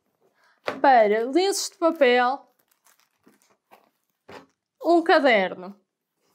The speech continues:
e ainda caberia mais coisas. Aqui neste já não, mas aqui ainda ia... Deixem-me ajeitar só melhor, mas aqui ainda caberia mais coisas, como vocês conseguem ver. Ela é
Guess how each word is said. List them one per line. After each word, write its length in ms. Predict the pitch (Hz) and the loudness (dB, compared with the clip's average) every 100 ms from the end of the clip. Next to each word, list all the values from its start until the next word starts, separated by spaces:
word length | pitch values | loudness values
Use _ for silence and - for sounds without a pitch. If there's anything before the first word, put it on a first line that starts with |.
| - | -6
e 140 | 294 | 0
ainda 220 | 330 320 311 | 0 0 -2
caberia 380 | 311 285 285 | -2 -4 -2
mais 320 | 269 277 285 - | -2 -2 -4 -4
coisas. 680 | - 208 180 185 185 - _ _ _ _ _ _ | 0 0 0 -8 -18 -20 _ _ _ _ _ _
Aqui 300 | 247 254 320 | -4 0 0
neste 400 | 339 339 339 - | 0 -2 -6 -6
já 140 | 370 359 | -4 -2
não, 280 | 277 202 | -2 -2
mas 320 | 190 208 214 233 | -4 -6 -6 -8
aqui 480 | 233 247 247 254 _ _ _ | -8 -8 -8 -10 _ _ _
ainda 440 | 247 247 254 262 - | -4 0 2 2 0
ia... 400 | 262 262 262 247 _ _ _ _ - | -6 -2 -2 -4 _ _ _ _ -8
Deixem-me 440 | 220 240 247 247 | -2 0 0 -4
ajeitar 360 | 233 233 233 226 | -4 -6 -6 -8
só 180 | 233 233 | -6 -6
melhor, 360 | 240 247 262 277 _ _ _ _ 214 | -2 0 -2 -4 _ _ _ _ -6
mas 320 | 233 254 247 | 0 0 0
aqui 240 | 269 269 | -4 -4
ainda 180 | 247 262 | -4 -2
caberia 380 | 262 254 254 240 | 0 -2 -4 -8
mais 320 | 240 262 - | -6 -6 -8
coisas, 480 | - 226 165 170 - | -4 -4 -4 -8 -14
como 220 | 214 202 | -10 -6
vocês 520 | 202 208 226 214 - | -6 -6 -6 -6 -8
conseguem 640 | - 226 220 226 214 240 240 | -14 -12 -6 -4 -4 -8 -6
ver. 320 | 208 180 - _ _ - | -6 -6 -10 _ _ -4
Ela 360 | 220 240 233 - | 0 2 0 0
é 300 | 247 254 262 | 4 4 4